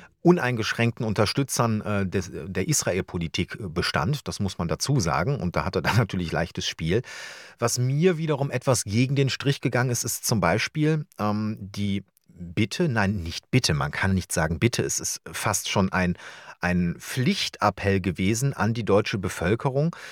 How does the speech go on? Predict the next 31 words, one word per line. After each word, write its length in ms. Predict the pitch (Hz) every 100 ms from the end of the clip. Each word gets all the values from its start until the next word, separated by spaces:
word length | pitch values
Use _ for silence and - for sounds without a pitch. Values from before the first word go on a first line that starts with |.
| - -
äh, 140 | 110 110
dass 280 | 104 104 123
wir 80 |
dies 340 | 98 104 143 -
und 180 | 135 98
jenes 380 | 113 131 -
wieder 200 | 120 120
machen 460 | 107 110 - 123 127 -
müssen. 600 | 123 135 151 - 98 65 _ _ _
Und 220 | - 110 131
da 80 |
ist 180 | 143 170
es 140 | 131 -
wieder, 260 | 92 76
dieses, 380 | - 107 107 101 - - -
wir 180 | 104 107
müssen 560 | 143 196 - 214 233 - _ _
ohne 320 | 156 180 208
Hinterfragen 960 | 170 156 147 127 - 98 117 156 180 180 -
bitte 420 | 120 - 165 160
dies 420 | 98 113 156 -
oder 200 | - 139
jenes 480 | 123 95 123 135 - -
tun. 460 | - 202 117 85 - - - - _ _ _ -
Und 220 | 127 143 _
das 340 | 139 127 - 123
reicht 360 | 160 160 -
mir 220 | 143 113
einfach 440 | - 95 - 87 -
nicht. 380 | 78 64 - -
Und 200 | 82 -